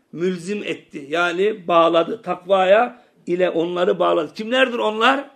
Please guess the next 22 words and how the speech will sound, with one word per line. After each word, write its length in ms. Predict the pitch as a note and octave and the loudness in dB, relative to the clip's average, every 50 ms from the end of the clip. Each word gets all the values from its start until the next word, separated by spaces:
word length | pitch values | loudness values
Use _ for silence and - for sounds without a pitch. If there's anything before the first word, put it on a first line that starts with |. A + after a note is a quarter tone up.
| _ _ _ _ _ _ _ _ | _ _ _ _ _ _ _ _
Ashab-ı 480 | - D3 C#3+ - D#3 D#3+ E3 E3 D#3+ D#3 | -16 -14 -14 -8 -6 -4 -4 -4 -4 -8
kiramı 420 | - - E3+ D#3 D3 D3+ D#3 D3+ | -10 -8 -6 -6 -6 -6 -6 -8
diyor. 140 | D3 C#3 - - | -10 -12 -12 -10
Elzemehum 920 | D3 D3 D#3 D#3 D3+ D3 E3+ F#3+ F#3+ F#3+ F#3 E3+ C#3 E3 A3+ B3+ A#3+ A3+ G3 | -8 -8 -8 -8 -8 -4 -2 -2 -2 0 -2 -4 0 0 0 0 0 -4 -4
diyor. 200 | F3+ E3+ D3+ - - - _ _ _ _ _ E3 | -2 -2 -2 -4 -6 -14 _ _ _ _ _ 0
Demiyor 300 | F#3+ A3+ C4 B3+ - - | 0 2 2 0 0 0
peygamberini. 840 | A3+ G#3+ G#3+ G3+ G3 G3 F#3+ F3+ F#3 F3+ F3 E3 E3+ F3+ G#3+ C#4 - - _ _ _ _ _ _ _ | 0 0 2 0 0 -2 -2 -2 -2 -2 -2 -4 -6 -8 -8 -8 -12 -16 _ _ _ _ _ _ _
Sadece 480 | - F3+ E3+ G3 G3 G3 G3 G3 F#3+ | -4 0 0 0 0 0 -2 -4 -2
peygamberini 640 | - F#3+ F#3+ F3+ F#3+ F#3+ F#3+ G3 G3 F#3+ G3 F#3+ F3 | 0 0 0 0 -2 -4 -4 -4 -6 -6 -6 -6 -6
demiyor. 360 | G#3 A3 A#3 B3 C4 C4 B3+ - _ _ _ _ _ | -6 -6 -4 -4 -4 -6 -6 -10 _ _ _ _ _
Hum 320 | _ - A3+ A#3+ A#3 G#3 | _ -2 -2 -2 0 0
deyince 420 | F#3+ G3 G3 F#3+ F3 G3+ G3 E3+ E3+ | 0 0 0 -2 -2 -4 -4 -2 -2
damir 340 | F3+ F#3 F#3 G#3 A#3+ C4+ D4+ - - _ _ _ _ _ _ | -2 -2 -2 -2 -4 -4 -6 -8 -14 _ _ _ _ _ _
bütün 280 | E3 D#3 - - A3+ A3 | -14 -14 -12 -10 -8 -6
ashab-ı 480 | F#3 F#3 F3+ - F#3 F3 F3 E3+ E3+ | -6 -6 -6 -8 -8 -8 -8 -8 -8
kirama 500 | E3+ - F3 D#3+ D#3+ D#3 D#3+ D#3+ E3 D#3+ | -10 -10 -8 -6 -4 -6 -4 -6 -6 -6
dönüyor. 440 | D#3 D#3 D3 D3 D#3+ F3+ G#3+ B3+ C#4 - _ _ _ _ _ | -6 -8 -8 -6 -4 -4 -4 -4 -8 -10 _ _ _ _ _
Başka? 640 | - G3 G#3 G3 - - A3+ B3 C4 D#4 E4 - - _ _ _ _ _ _ _ _ _ _ _ _ _ _ _ _ _ _ _ _ - | 0 0 0 0 0 0 2 2 2 0 -2 -6 -12 _ _ _ _ _ _ _ _ _ _ _ _ _ _ _ _ _ _ _ _ -4
Ve 140 | D#3 D#3+ F3 | 0 0 0
onlar 760 | F#3 - D#3 D#3+ E3 E3+ F3 F#3 G3 G3 F#3 E3 D3+ D3+ D#3+ | 0 -2 -4 -4 -4 -4 -2 0 0 0 -2 -4 -8 -12 -8
bu 260 | G3+ A3 G#3 - - _ _ _ _ _ _ _ - | -6 -6 -6 -6 -10 _ _ _ _ _ _ _ -4
kelime, 580 | E3+ E3 D#3+ E3+ E3+ F3 F3 E3 E3 - - | -2 -2 0 -2 -2 -2 -4 -4 -6 -8 -14